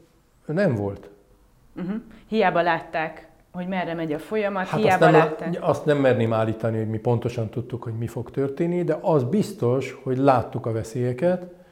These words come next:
Speaker 1: és az biztos, hogy a jegybank egyébként nem csak az én időszakomban, már az én időszakom előtt is, ö,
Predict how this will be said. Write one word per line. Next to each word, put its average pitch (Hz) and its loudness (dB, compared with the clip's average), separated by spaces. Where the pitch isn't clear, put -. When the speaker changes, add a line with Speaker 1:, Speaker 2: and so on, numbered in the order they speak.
Speaker 1:
és - -14
az 151 4
biztos, 127 -4
hogy 123 -2
a 127 4
jegybank 131 2
egyébként 202 0
nem 214 -2
csak - -2
az 123 0
én 131 0
időszakomban, 123 -2
már 127 -2
az 123 -2
én 135 -2
időszakom 120 -4
előtt 190 0
is, - -10
ö, 120 0